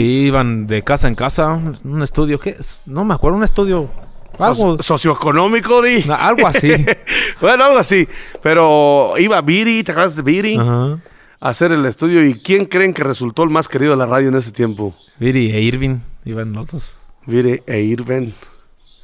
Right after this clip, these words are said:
Speaker 1: Saludos a los dos.
Speaker 2: Saludos a los dos. En ese tiempo resultó el más querido Fernando Navarro.
Speaker 1: Sí.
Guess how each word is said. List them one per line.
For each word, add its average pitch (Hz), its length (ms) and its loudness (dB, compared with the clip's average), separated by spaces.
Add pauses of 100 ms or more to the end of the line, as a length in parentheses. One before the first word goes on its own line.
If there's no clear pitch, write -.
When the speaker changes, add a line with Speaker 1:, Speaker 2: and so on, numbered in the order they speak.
(160)
Speaker 1:
Saludos 123 340 0
a 110 60 2
los 98 120 -2
dos. 123 180 -4
Speaker 2:
Saludos 131 440 -2
a 135 60 0
los 113 220 -2
dos. 131 380 0
En 160 120 0
ese 220 100 2
tiempo 226 260 0
resultó 147 500 0
el 175 100 2
más 175 220 0
querido 165 460 2
Fernando 131 640 0
Navarro. 104 600 -2 (680)
Speaker 1:
Sí. 117 400 -6